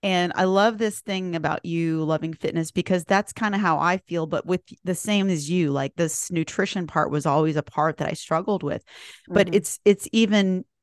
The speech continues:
Speaker 1: it's very interesting to me, you saying that you're, like, five, how, how tall are you? Five what? Five?
Speaker 2: I
Speaker 1: You
Speaker 2: like to say five one, but my husband goes, "No, you're not. You're flat
Speaker 1: <laughs>
Speaker 2: five feet." I'm probably
Speaker 1: No, it
Speaker 2: shrinking in my old age, so I'm probably
Speaker 1: <laughs>
Speaker 2: five feet.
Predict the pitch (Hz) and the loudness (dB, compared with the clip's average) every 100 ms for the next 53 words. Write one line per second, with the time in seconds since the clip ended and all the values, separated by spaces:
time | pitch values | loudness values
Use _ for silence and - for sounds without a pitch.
0 | _ - 190 - 226 226 233 240 - 170 | _ -2 -2 2 4 6 2 -2 -4 -4
1 | 165 180 156 147 147 151 170 165 175 165 | -4 -4 0 0 0 -2 -4 -2 0 0
2 | 156 - 185 175 - 170 180 185 - 202 | 0 2 6 6 2 0 -2 -2 -2 0
3 | 226 220 226 247 240 240 - 202 185 170 | 0 0 -2 0 -2 -2 -4 -4 -4 -4
4 | 196 - - _ _ _ _ _ _ _ | -6 -8 -20 _ _ _ _ _ _ _
5 | 190 196 254 - _ _ _ _ 311 330 | 2 4 2 -6 _ _ _ _ 6 8
6 | 330 330 320 311 262 262 220 196 208 208 | 8 4 4 6 6 6 6 6 4 2
7 | 190 - 196 202 185 - 170 170 196 202 | 0 -2 -2 -4 -4 -6 -2 -2 -2 -4
8 | 196 170 160 170 220 196 - 180 - - | -2 -2 0 2 0 -2 0 2 4 4
9 | 175 165 165 151 - - - - - 226 | 2 2 2 2 0 -4 -10 -6 2 4
10 | 262 269 311 285 - 214 208 202 196 196 | 8 10 10 10 8 6 4 2 4 4
11 | - 180 175 160 165 196 254 262 320 311 | 6 6 6 4 4 4 6 8 8 6
12 | 294 - 339 240 - 214 - 226 208 - | 8 8 8 6 2 2 2 0 0 -2